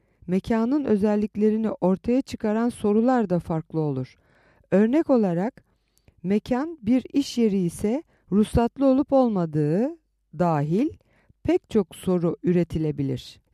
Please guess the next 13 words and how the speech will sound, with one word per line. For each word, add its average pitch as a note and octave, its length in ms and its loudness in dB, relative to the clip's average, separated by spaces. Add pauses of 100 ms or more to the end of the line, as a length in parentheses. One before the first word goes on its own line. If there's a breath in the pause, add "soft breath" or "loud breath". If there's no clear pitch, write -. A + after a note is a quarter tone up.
C. F#3 380 2 (380)
Aktörler. G#3+ 880 -2 (280)
Haber A#3 500 -2
metnine G#3+ 680 -2
konu G#3+ 260 -2
olan G#3 480 2
olay, F#3 460 0 (480)
durum F3+ 420 2 (260)
ve F#3 160 2
olguda F3+ 640 0 (300)
yer A#3+ 340 0 (120)
alanlar G#3 680 0
anlaşılır. D#3 800 -6